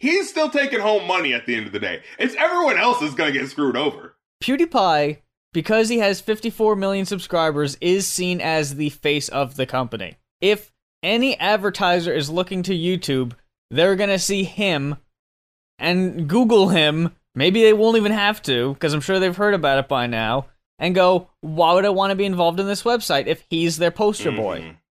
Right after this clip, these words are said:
Speaker 2: If he's the sole representative, the, the big cheese, why would I want to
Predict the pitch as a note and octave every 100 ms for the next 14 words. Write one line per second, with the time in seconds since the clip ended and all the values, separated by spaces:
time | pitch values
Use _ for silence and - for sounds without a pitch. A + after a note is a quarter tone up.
0 | _ D#3 D#3 F#3 G#3 G#3+ G#3 A3 G#3 G3+
1 | G3 G3 F3+ A3 G#3 E3 D3+ E3 D3+ E3+
2 | D3+ G3 F#3 F3 - A#3+ A3+ C#3 C#3 E3
3 | - _ _ _ _ E3+ F3+ F#3 G3 A3
4 | A3 G#3 G3+ G#3 - _ _ _ -